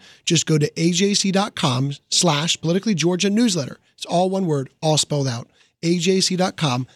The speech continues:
slash politically Georgia newsletter. Before we get into our next segment, we want to take a somber moment here to acknowledge the death of Rose Ida Lubian, an Israeli-American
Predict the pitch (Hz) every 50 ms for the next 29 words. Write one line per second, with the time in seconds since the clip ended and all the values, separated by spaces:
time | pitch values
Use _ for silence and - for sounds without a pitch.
0 | _ _ - - - 120 147 139 147 139 - - - 143 165 180 175 - 190 156
1 | 127 151 156 156 147 151 135 135 139 123 139 - - - - _ _ _ _ _
2 | _ _ _ _ _ _ - 143 202 226 240 233 220 220 202 196 165 175 160 151
3 | 147 143 - - - 147 139 135 139 - 147 151 156 151 143 - - 151 - 131
4 | - - 160 156 151 165 143 131 131 131 135 123 107 123 123 123 117 104 - -
5 | 143 131 131 151 151 151 151 139 - 143 135 123 143 147 160 165 - - - 143
6 | 127 120 135 147 156 170 175 160 - 151 147 147 147 143 139 143 139 127 135 131
7 | 131 131 131 - - - - - _ _ 135 139 143 123 113 139 151 175 185 196
8 | 185 165 151 151 151 151 135 156 151